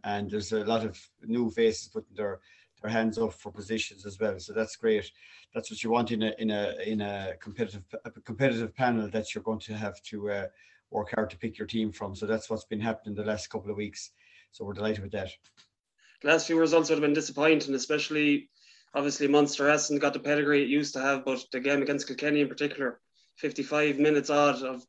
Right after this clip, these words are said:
Speaker 2: just playing perfect to the game plan, had them on the back foot. Must have been disappointing not to see it out, and you'd love to be able to bottle it.
Speaker 1: Yeah, exactly. Look at we that, that, that was our best performance, I suppose, for the last,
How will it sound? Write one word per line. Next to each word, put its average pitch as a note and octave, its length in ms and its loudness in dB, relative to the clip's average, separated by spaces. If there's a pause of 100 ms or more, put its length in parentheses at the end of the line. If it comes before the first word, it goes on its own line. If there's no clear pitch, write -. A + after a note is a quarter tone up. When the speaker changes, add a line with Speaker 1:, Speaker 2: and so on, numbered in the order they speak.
(100)
Speaker 2:
just C#3 180 -4
playing C#3 260 2
perfect C#3 520 -2 (260)
to - 80 -16
the C#3 60 -6
game C#3 300 2
plan, C3+ 340 0 (320)
had C3 100 -2
them C3+ 140 0
on C3+ 60 2
the A#2+ 60 -2
back C#3 200 4
foot. C#3+ 340 -2 (400)
Must D3+ 160 -2
have D3 60 -4
been C#3+ 80 4
disappointing D3 480 2
not D3 120 4
to - 60 -6
see C#3+ 220 0
it C#3 60 4
out, C#3+ 220 4
and C3 80 -4
you'd B2+ 180 -6 (120)
love C#3 280 -4
to - 60 -16
be C#3+ 60 0
able C3+ 140 0
to B2 80 -6
bottle C#3 300 0
it. B2 120 -4 (1080)
Speaker 1:
Yeah, D3+ 240 6
exactly. D3 440 4
Look D3 180 6
at C3 100 2
we B2+ 340 0 (420)
that, A#2+ 240 -2
that, C3 300 2
that C3 120 2
was B2+ 100 2
our B2 100 4
best B2+ 220 2
performance, A#2+ 640 2
I A2 60 -2
suppose, A#2 360 0
for A2+ 100 -4
the G#2+ 120 -2
last, - 420 -4